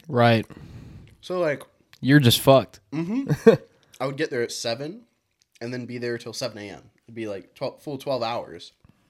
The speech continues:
Speaker 2: So
Speaker 1: <laughs> Bro, bro was struggling.
Speaker 2: I was struggling. I was tired.
Speaker 1: Did you lose any weight during all that? Or have you even checked?
Speaker 2: I haven't even checked. I'm certain I have, but, like,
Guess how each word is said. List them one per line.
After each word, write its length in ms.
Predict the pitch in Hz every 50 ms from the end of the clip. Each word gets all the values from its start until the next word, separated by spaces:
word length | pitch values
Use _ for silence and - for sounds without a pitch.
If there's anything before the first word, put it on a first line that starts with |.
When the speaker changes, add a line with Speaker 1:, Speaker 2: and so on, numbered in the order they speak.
| _ _ _ _ _ _ _ _ _ _ _ _ _ _ _ _ _ _ _ _ _ _ _ _
Speaker 2:
So 360 | - - 131 123 117 110 110 _ _ _ _
Speaker 1:
<laughs> 200 | _ - _ -
Bro, 440 | 117 113 123 - - 180 151 127 117 - -
bro 200 | - 123 120 120
was 120 | 120 117
struggling. 560 | - - - 123 120 127 120 110 110 110 110 107 _ - _ _ _ _ _ -
Speaker 2:
I 80 | 113 135
was 260 | 151 143 131 139 139
struggling. 320 | - - 101 104 101 90
I 60 | 90
was 160 | 120 135 127 -
tired. 640 | - - 101 107 113 113 120 123 127 127 131 135 139 _ -
Speaker 1:
Did 120 | 127 113
you 120 | 135 165 175
lose 200 | 170 180 180 156
any 160 | 165 156 151
weight 380 | 123 113 113 131 156 - - _ _ _ -
during 240 | 120 123 131 139 139 139
all 200 | 139 139 143 139
that? 240 | 139 143 156 170 - - - _ _ _ _ _ _ -
Or 140 | - 117 113
have 160 | 113 117 113
you 120 | 110 110 110
even 140 | 110 107 110
checked? 400 | - - 113 110 101 92 - - 92
Speaker 2:
I 100 | 123 151
haven't 160 | 170 170 135
even 160 | 113 107 104
checked. 300 | 107 - 107 104 104 104 -
I'm 340 | - 127 147 170 160 - -
certain 380 | - - - 147 156 - - 110
I 160 | 117 127 117
have, 420 | 120 127 110 113 110 98 95 - _
but, 180 | - 104 - -
like, 300 | 95 95 98 95 -